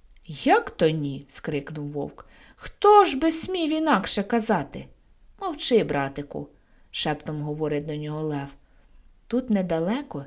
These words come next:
є правдивий цар. Як почує, біда буде і тобі, і мені". "Правдивий цар?" дивувався вовк. "Що за диво? Який же тут є правдивий цар, крім тебе?" "Є, є",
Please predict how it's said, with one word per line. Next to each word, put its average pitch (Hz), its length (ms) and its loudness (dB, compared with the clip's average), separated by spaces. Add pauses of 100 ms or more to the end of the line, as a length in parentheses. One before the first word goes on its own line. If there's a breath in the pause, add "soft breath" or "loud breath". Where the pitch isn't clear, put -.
є 170 220 -6
правдивий 160 600 -4
цар. - 420 -4 (400 loud breath)
Як 170 220 -4
почує, 247 440 2
біда 208 420 2
буде 147 320 -2
і 170 160 -4
тобі, 196 400 -2
і 190 120 0
мені". 196 540 4 (1300)
"Правдивий 139 680 -2
цар?" 170 500 0 (360)
дивувався 165 640 -4
вовк. 175 400 -8 (120)
"Що - 380 -2
за 330 160 2
диво? 147 480 0 (360 soft breath)
Який 170 400 6
же 370 120 2
тут 294 260 -2
є 262 120 4
правдивий 240 500 4
цар, 202 300 2
крім 214 240 2
тебе?" 143 400 -4 (720)
"Є, 330 580 -4
є", 208 640 -2